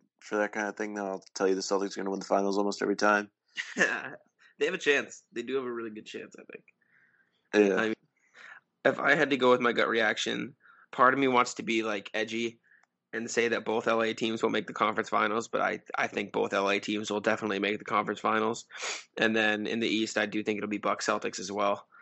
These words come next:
Speaker 2: Uh, possibly the Raptors, but I, I think it'll be the Celtics. And then I think it'll be a close series, but I do think Giannis might get the edge.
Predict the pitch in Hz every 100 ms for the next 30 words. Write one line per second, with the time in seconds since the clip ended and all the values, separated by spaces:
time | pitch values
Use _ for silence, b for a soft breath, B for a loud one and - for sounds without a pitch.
0 | B B B - 85 58 55 50 - _
1 | _ - 113 117 113 113 98 101 98 -
2 | 117 110 - - - 87 64 76 - 101
3 | 107 104 101 98 95 98 117 _ _ _
4 | _ _ - - - 104 107 - - B
5 | B B B - 113 110 110 110 117 110
6 | 104 - - _ _ _ _ _ _ _
7 | 110 120 127 113 127 123 - 113 113 117
8 | 113 110 104 107 107 104 104 - - 113
9 | 104 104 107 107 101 104 101 95 98 104
10 | 107 -